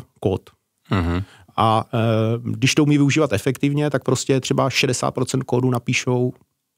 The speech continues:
Speaker 1: eh, napíše za ně umělá inteligence, oni se jenom zkontrolujou. Samozřejmě má to svý úskalí a ty jsou jako obrovský, že jo? Eh, protože jako, eh,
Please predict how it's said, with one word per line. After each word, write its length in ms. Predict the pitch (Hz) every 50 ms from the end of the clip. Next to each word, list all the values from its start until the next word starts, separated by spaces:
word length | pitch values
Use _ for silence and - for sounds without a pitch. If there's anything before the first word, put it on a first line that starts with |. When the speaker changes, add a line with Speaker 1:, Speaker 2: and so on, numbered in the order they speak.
| _ -
Speaker 1:
eh, 340 | 135 113 110 113 117 113 110
napíše 320 | 117 113 - - - -
za 120 | 117 123 123
ně 120 | 127 123
umělá 220 | 123 123 123 123 123
inteligence, 340 | 120 120 123 120 123 123
oni 60 | 127 120
se 80 | - 127
jenom 140 | 123 123
zkontrolujou. 440 | 120 - 117 113 110 101 98 - - - - _ _
Samozřejmě 840 | - 139 139 175 170 143 131 139 139 131 123 117 110 117 143 180 208 _ _ _ _ _ _ _ _ _ _ _ _ -
má 160 | 123 131 151
to 140 | - - 165
svý 220 | - - 170 175 151
úskalí 440 | 120 - - - 117 104 110 117
a 40 | 127
ty 100 | 123 -
jsou 140 | - - 139
jako 200 | 131 120 - 160
obrovský, 460 | 139 123 120 110 92 - - - - 90
že 120 | - 98
jo? 140 | 87 95 - - - _ _ _ _ - - - - - - - _ _ _ -
Eh, 280 | 104 110 110 107 107 - - _ _ _ _ _ - - _ _ _ _ _ _ _ _ _ _ _ _ _
protože 380 | - 120 120 - 143 135 156 - - - _
jako, 200 | - 127 - 156 - - _ - 123
eh, 180 | 120 110 107